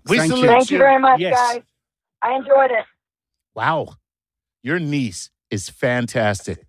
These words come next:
Speaker 2: No.
Speaker 1: If I didn't know any better, I would never think you two were related. It's amazing.
Speaker 2: Surprising, isn't it?
Speaker 1: Yeah. Gosh.
Speaker 2: See, it's great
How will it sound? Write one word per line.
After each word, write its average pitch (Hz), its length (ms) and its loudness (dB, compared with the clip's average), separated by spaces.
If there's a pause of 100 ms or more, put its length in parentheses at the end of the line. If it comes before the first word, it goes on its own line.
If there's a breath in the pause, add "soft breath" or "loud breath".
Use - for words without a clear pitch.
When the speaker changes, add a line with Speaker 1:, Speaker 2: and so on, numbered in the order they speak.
(120)
Speaker 2:
No. 139 340 4
Speaker 1:
If 127 40 4
I 160 160 4
didn't 190 300 -6
know 156 200 -4
any 135 140 -6
better, 92 400 -6 (280)
I 147 200 4
would 135 180 -4
never 135 420 -6
think 123 200 -10
you 113 80 -8
two 117 140 -12
were 101 140 -10
related. 90 420 -12 (400)
It's 123 140 -8
amazing. 104 500 -6
Speaker 2:
Surprising, 135 540 -8
isn't 131 120 -8
it? 135 40 2
Speaker 1:
Yeah. 143 260 0 (400)
Gosh. 117 520 -2
Speaker 2:
See, 185 180 0
it's 190 120 -2
great 220 320 0